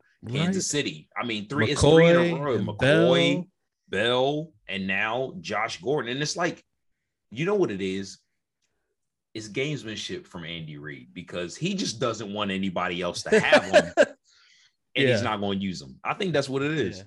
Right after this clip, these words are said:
Speaker 2: I'm surprised they didn't scoop up O B J.
Speaker 1: Just to sit him on the bench.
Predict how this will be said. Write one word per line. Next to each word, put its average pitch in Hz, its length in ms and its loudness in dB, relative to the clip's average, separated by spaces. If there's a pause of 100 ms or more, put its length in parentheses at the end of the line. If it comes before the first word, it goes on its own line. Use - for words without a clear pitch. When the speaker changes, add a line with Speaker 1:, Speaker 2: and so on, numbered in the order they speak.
(100)
Speaker 2:
I'm 120 120 -4
surprised 156 460 2
they 160 60 2
didn't 139 220 0
scoop 143 360 -4
up 139 180 -2
O 139 140 -4
B 139 200 -8
J. 139 340 -8 (1300)
Speaker 1:
Just 95 200 -10
to 87 60 -14
sit 92 200 -8
him 95 140 -6
on 92 160 -6
the 87 60 -8
bench. 87 520 -6